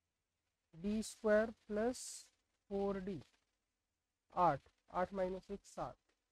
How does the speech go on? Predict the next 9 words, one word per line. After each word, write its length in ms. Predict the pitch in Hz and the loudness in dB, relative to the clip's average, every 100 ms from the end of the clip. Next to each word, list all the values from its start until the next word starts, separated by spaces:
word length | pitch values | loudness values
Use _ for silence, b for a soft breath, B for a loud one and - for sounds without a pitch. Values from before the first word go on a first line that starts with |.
| _ | _
ठीक 220 | 220 - | -10 -8
है, 100 | 214 - _ _ _ _ _ _ | -10 -10 _ _ _ _ _ _
माइनस 460 | 202 208 220 240 233 | 8 10 10 8 8
माइनस 400 | 202 196 208 - | 10 10 6 2
माइनस, 260 | 175 156 160 | -2 -2 -6
अच्छा 220 | 185 214 | -8 -2
इधर 140 | 208 202 | 0 0
माइनस 420 | 180 160 170 180 | 0 0 -2 -4
आया 100 | 131 | -12